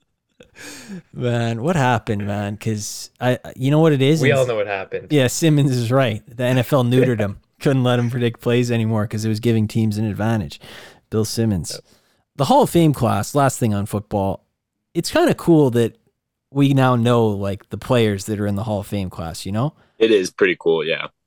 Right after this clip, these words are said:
Speaker 1: Like, Julius Peppers was awesome. Like, I was very
Speaker 3: Oh, yeah.
Speaker 1: happy that he made the Hall of Fame. Patrick Willis, another favorite. Andre Johnson, one of Alex's favorites.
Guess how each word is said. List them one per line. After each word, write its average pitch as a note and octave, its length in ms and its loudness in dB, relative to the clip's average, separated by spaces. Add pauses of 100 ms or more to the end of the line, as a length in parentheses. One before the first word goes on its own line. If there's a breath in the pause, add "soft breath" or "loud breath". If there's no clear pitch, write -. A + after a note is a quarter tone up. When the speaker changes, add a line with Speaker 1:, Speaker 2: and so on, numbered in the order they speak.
(140)
Speaker 1:
Like, B2+ 160 0
Julius A3+ 320 4
Peppers A#2+ 420 0
was G2+ 140 -4
awesome. G2 420 -6 (240)
Like, A2+ 100 -6
I D3 120 2
was A#2 160 2
very A#2 260 4
Speaker 3:
Oh, G2 60 4
yeah. G2 80 2
Speaker 1:
happy G#2+ 180 -4
that G2+ 100 -4
he G2+ 80 -2
made G2+ 200 -2
the G2+ 80 -6
Hall G#2+ 160 -4
of F#2 80 -8
Fame. F#2+ 260 -6
Patrick C3+ 400 -2
Willis, A#2+ 420 2 (280 loud breath)
another A#2+ 280 2
favorite. F2+ 560 -6
Andre C3 300 2
Johnson, A#2+ 500 0
one A2+ 120 0
of A2+ 60 2
Alex's A2+ 380 0
favorites. - 520 -12